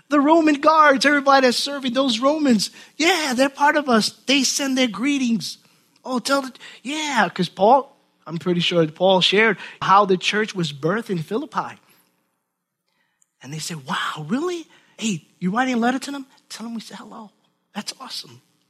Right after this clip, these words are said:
Again, if we look at all this, if it wasn't for the snake bite, the people of Malta would not be healed. If it wasn't for the chains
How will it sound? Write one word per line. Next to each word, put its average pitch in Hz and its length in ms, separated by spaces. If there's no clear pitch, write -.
Again, 220 300
if 208 60
we 220 80
look 277 160
at 254 100
all 214 160
this, 240 300
if 208 100
it 208 60
wasn't 226 400
for 202 160
the 185 100
snake 226 380
bite, 165 240
the 175 80
people 202 320
of 175 60
Malta 170 300
would 165 120
not 160 200
be 156 80
healed. 165 360
If 156 100
it 160 80
wasn't 175 380
for 170 100
the 156 120
chains 196 760